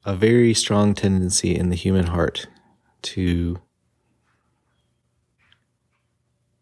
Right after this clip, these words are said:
pursue its own rest and pursue its own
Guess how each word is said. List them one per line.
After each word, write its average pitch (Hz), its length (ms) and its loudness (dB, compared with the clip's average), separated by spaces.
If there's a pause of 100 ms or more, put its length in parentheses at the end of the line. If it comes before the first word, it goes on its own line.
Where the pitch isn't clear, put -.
pursue 117 720 4 (680)
its 95 180 -2
own 101 340 2
rest 101 580 0
and 98 120 -6
pursue 92 320 2
its 92 220 0
own 92 540 0